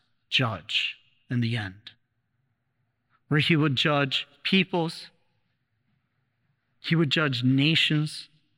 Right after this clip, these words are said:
Every, everyone's conduct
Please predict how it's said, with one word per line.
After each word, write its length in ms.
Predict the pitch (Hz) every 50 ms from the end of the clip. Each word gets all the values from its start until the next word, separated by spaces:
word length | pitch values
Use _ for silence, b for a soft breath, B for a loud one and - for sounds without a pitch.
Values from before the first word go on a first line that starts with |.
| _ _ _ _ _ _ _ _ _ _ _ _ _ _ _ _ _ _ _ _ _ _ _ _ _ _ _ _ _
Every, 360 | 165 175 180 160 180 175 156 160 - -
everyone's 540 | 180 165 165 160 170 151 156 160 156 143 -
conduct 680 | - - - 156 147 147 147 139 143 135 - - -